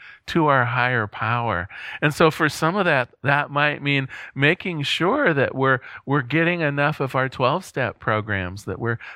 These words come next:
participating in, for instance, the one that Kathy Batten is offering online coming up, or we're doing our Zoom twelve-step meetings. Uh, for, for us, it might mean adding more meditation into our lives, uh,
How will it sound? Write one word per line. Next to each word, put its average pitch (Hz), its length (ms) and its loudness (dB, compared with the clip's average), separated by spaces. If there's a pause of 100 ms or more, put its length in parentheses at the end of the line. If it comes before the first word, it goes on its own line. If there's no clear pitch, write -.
(100)
participating 135 1080 0
in, 120 260 0
for 180 180 2
instance, 175 380 -2
the 147 140 0
one 143 220 0
that 113 220 -2 (100)
Kathy 131 360 0
Batten 131 440 -2
is 101 240 -6
offering 107 580 -2
online 104 640 -2
coming 104 340 -4
up, 113 300 0 (300)
or 143 180 2
we're 139 160 0
doing 139 400 -2
our 120 180 2
Zoom 143 600 -4
twelve-step 123 720 -2
meetings. 92 500 -6
Uh, 101 140 2 (280)
for, 139 300 -2
for 151 240 0
us, 175 300 0
it 135 100 -2
might 135 260 0
mean 139 200 -4
adding 139 380 0
more 135 280 2 (220)
meditation 143 960 -2
into 110 400 -2
our 104 200 2
lives, 98 560 0
uh, 107 140 0